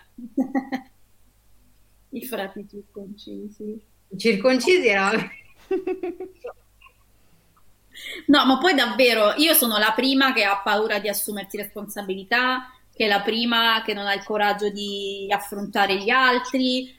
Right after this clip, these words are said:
Speaker 1: ho paurissima a fare del male pure a una mosca, però, regà, io non sono mai riuscita a fare una roba del genere, piuttosto mi invento una mezza stronzata, cioè nel senso, ti dico le cose a metà, ti dico,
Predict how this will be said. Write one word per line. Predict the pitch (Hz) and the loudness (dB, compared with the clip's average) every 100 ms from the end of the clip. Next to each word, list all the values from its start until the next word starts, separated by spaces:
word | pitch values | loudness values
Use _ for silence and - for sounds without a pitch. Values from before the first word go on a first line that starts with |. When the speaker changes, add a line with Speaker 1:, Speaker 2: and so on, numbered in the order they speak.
| - | -6
Speaker 1:
ho | 208 | -4
paurissima | 208 226 233 233 254 247 - 233 | 0 0 2 0 2 2 0 -2
a | 226 | -4
fare | - 220 | -2 -2
del | 208 220 | -2 -4
male | 233 240 226 | -2 -2 -2
pure | 226 220 | 0 0
a | |
una | 214 208 | 2 2
mosca, | 262 320 320 - - 311 320 320 - _ _ _ _ _ | 4 6 6 4 4 4 4 2 -6 _ _ _ _ _
però, | - 240 311 403 | -4 0 4 4
regà, | 247 214 277 | 2 2 2
io | 240 302 | 2 0
non | 262 214 | 0 -2
sono | 208 214 208 208 | -8 -12 -12 -8
mai | 226 285 294 262 | -2 0 2 0
riuscita | 226 214 - 277 254 | -2 -6 -8 -6 -6
a | |
fare | - 247 | -4 -4
una | 226 | -2
roba | 240 220 | -2 -4
del | 208 208 196 | -6 -8 -6
genere, | 220 277 302 294 | -2 0 2 0
piuttosto | 285 247 208 - 349 370 - - | 0 -4 -6 0 2 4 2 0
mi | 302 269 | 0 0
invento | 240 240 240 - | 0 0 0 -4
una | 233 214 | -6 -4
mezza | 208 202 - 202 | -6 -8 -6 -4
stronzata, | 196 - 202 185 - - 180 185 196 202 175 | -4 -8 -12 -14 -14 -14 -14 -12 -8 -8 -4
cioè | 247 | -2
nel | 240 247 | -2 -2
senso, | 233 202 - 214 | 0 0 -2 0
ti | 320 | 2
dico | 302 349 339 | 4 2 2
le | 294 | 0
cose | 277 262 262 | 2 0 0
a | 214 | -2
metà, | 185 - - - - | -4 -10 -14 -18 -20
ti | - | -14
dico, | 226 226 233 185 | -12 -6 -6 -6